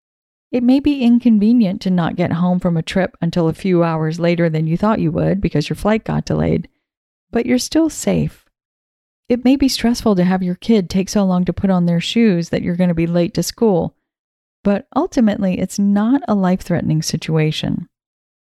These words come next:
Here's your tiny assignment. As with all the things that make us secretly wonder if we're bad people that we're gonna cover this week,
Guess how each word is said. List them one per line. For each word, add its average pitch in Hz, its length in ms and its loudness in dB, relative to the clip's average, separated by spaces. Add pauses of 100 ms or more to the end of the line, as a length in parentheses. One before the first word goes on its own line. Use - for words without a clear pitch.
(180)
Here's 254 440 2
your 254 100 4
tiny 190 460 0
assignment. 160 760 -2 (600)
As 208 280 0
with 214 240 0
all 214 300 2
the 262 160 4
things 165 380 -2
that - 120 -2
make 170 200 -2
us 170 120 0
secretly 240 460 0
wonder 165 300 0
if - 200 -4
we're 170 120 2
bad 170 400 0
people 151 380 0
that - 180 -2
we're 170 100 -2
gonna 160 220 0
cover 185 400 0
this 202 240 -2
week, 165 440 -4